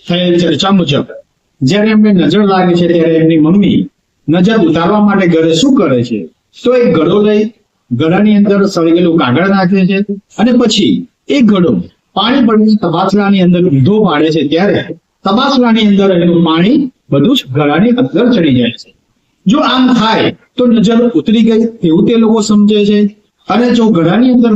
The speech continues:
પાણી દાખલ ન થાય તો નજર લાગી નથી એવું તે સમજે છે.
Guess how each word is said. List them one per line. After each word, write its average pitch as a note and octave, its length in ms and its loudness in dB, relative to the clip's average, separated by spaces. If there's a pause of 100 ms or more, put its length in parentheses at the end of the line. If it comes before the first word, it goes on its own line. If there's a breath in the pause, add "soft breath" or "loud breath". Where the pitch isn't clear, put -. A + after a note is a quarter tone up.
પાણી F#3 280 0
દાખલ E3+ 300 0 (140)
ન - 20 0 (180)
થાય - 320 -4 (560)
તો - 60 -2 (100)
નજર E3+ 280 0 (100)
લાગી C#3 340 -2 (380)
નથી C#3+ 360 0 (580)
એવું D#4+ 200 2
તે B3 80 2 (100)
સમજે C#3 300 2 (120)
છે. A2+ 100 -6